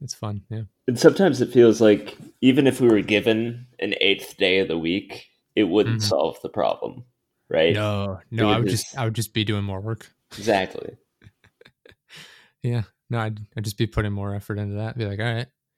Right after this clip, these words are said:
Speaker 1: 'Cause, like, primarily I do most of my work when my girlfriend's not home, honestly. 'Cause when she's home, I'm, like, I'm ma-, like I said, I'm making dinner. I cook every night. I'll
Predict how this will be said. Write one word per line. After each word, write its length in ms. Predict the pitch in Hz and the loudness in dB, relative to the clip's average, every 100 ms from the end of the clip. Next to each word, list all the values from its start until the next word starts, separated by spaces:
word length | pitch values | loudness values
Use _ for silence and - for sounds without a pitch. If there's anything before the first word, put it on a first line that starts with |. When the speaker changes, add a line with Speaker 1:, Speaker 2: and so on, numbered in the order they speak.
| _ - | _ -6
Speaker 1:
'Cause, 100 | 135 | -4
like, 260 | 147 - - | -2 -4 -2
primarily 440 | 147 131 - 123 | -2 -2 -2 -2
I 80 | 110 | 0
do 140 | 117 | 0
most 300 | 107 110 - | 0 -2 -2
of 40 | 110 | -4
my 100 | 107 | -6
work 180 | 104 | -6
when 60 | 104 | -6
my 60 | 98 | -6
girlfriend's 400 | 107 - 101 95 | -6 -6 -8 -8
not 120 | 95 | -12
home, 340 | - 104 98 98 - | -10 -10 -10 -12 -14
honestly. 560 | 98 104 101 95 95 - _ _ _ _ | -10 -8 -10 -12 -14 -16 _ _ _ _
'Cause 140 | 113 | -6
when 100 | 113 | -6
she's 180 | 104 98 | -6 -6
home, 180 | 117 113 | -4 -4
I'm, 160 | 98 - | -6 -6
like, 160 | 107 | -8
I'm 120 | 95 92 | -8 -8
ma-, 60 | |
like 180 | 95 - | -10 -10
I 40 | 104 | -8
said, 180 | 104 | -8
I'm 100 | 95 | -8
making 280 | 92 92 95 | -8 -10 -8
dinner. 200 | 95 95 | -8 -8
I 80 | 95 | -8
cook 400 | - - 104 - - | -8 -8 -8 -10 -8
every 260 | 110 98 | -8 -6
night. 300 | 95 98 101 - _ _ _ _ _ - | -8 -8 -10 -14 _ _ _ _ _ -10
I'll 200 | 95 | -8